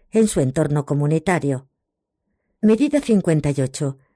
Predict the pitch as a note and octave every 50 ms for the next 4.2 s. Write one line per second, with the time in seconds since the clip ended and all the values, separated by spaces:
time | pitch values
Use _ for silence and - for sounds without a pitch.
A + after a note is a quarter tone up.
0 | _ - G3+ F#3+ F#3 E3+ G3 A#3+ A3+ - - A3 - D3 C3 B2+ B2 - - -
1 | A#3 B3 - B3+ A#3+ A3+ - - - F3+ E3 D3+ C#3 - C#3 C3+ - C3 C3 E3
2 | G3+ G3+ A3 G3+ - C#3+ C#3 C3+ C3+ D#3+ D#3+ F3+ E3 D3+ D3 C3+ C3+ C3+ C3 -
3 | C#3+ - - C3+ C3+ C#3 E3+ A3 A3 B3+ G#3+ - G3 F3 C#3+ C#3 C3+ C3+ D#3+ D#3
4 | C#3 C#3+ D3 -